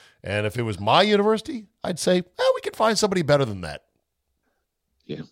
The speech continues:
Speaker 2: Yeah.
Speaker 1: Pretty confident.
Speaker 2: This is, you know, this is the prodigal son come home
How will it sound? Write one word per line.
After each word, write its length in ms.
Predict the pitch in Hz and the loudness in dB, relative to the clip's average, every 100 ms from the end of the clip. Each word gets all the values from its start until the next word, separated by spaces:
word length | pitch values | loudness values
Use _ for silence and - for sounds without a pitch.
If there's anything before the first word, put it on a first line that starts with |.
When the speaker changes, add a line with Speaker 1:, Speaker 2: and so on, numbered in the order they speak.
| _ | _
Speaker 2:
Yeah. 220 | 101 110 107 | 4 6 6
Speaker 1:
Pretty 120 | - | 2
confident. 340 | 101 - - - | -4 -6 -16 2
Speaker 2:
This 220 | 143 147 170 | 4 8 8
is, 280 | 139 - - | 8 6 4
you 100 | 143 | 6
know, 160 | 120 110 | 8 6
this 240 | 139 139 | 4 4
is 220 | 143 117 | 2 2
the 100 | 120 | 0
prodigal 480 | 113 135 123 117 101 | 2 2 4 2 0
son 320 | - 123 117 | -2 0 0
come 220 | 107 107 98 | 0 -2 0
home 400 | 135 123 107 | 0 2 2